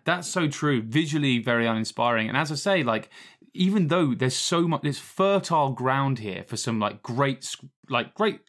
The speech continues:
en-, engaging scripts. These are some, these are some serious themes we're dealing with here. Like, there's a lot of stuff that could go on, at least orally, for our ears to enjoy, like, you know, these great conversations and stuff. And, and yeah,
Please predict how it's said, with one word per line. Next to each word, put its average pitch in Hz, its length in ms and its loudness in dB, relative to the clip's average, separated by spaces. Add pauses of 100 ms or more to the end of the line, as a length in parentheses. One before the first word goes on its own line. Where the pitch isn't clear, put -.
(100)
en-, 160 220 0
engaging 151 460 2
scripts. 170 380 -2
These 160 160 0
are 147 40 -4
some, 143 200 -2 (160)
these 185 220 -4
are - 20 -8
some 147 140 -2
serious 170 520 0
themes 196 540 0
we're 117 100 -2
dealing 104 280 -2
with 98 160 -8
here. 87 240 -8
Like, 104 320 -2 (540)
there's 143 220 0
a 156 40 2
lot 175 140 2
of 143 80 -4
stuff 156 200 -2
that 131 100 -6
could 131 120 0
go 135 160 2
on, 127 180 0 (160)
at 110 100 -6
least 147 280 0
orally, 127 560 0
for 127 140 2
our 123 180 2
ears 151 380 2
to - 120 -6
enjoy, 107 420 -4
like, 110 240 -2
you 135 120 0
know, 113 100 0
these 104 180 -6
great 120 220 -4
conversations 117 640 -4
and 107 100 -8
stuff. - 300 -2
And, 104 300 -8
and 113 160 -2
yeah, 117 240 -2